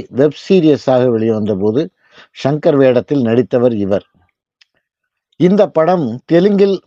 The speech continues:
பலக்னுமா தாஸ் என்ற பெயரில் தயாரிக்கப்பட்ட போது பன்றி இறைச்சி ஆட்டிறைச்சி ஆனது. பன்றி இறைச்சியை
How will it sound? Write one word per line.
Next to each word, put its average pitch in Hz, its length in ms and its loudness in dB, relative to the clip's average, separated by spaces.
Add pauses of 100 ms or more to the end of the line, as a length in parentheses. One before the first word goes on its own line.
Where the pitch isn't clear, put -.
பலக்னுமா 185 680 0
தாஸ் 143 340 0 (100)
என்ற 139 300 0
பெயரில் 139 400 0
தயாரிக்கப்பட்ட 120 800 0
போது 101 340 -2 (1040)
பன்றி 226 380 2
இறைச்சி 196 460 2 (460)
ஆட்டிறைச்சி 156 680 0
ஆனது. 104 340 -2 (960)
பன்றி 202 380 2
இறைச்சியை 170 440 2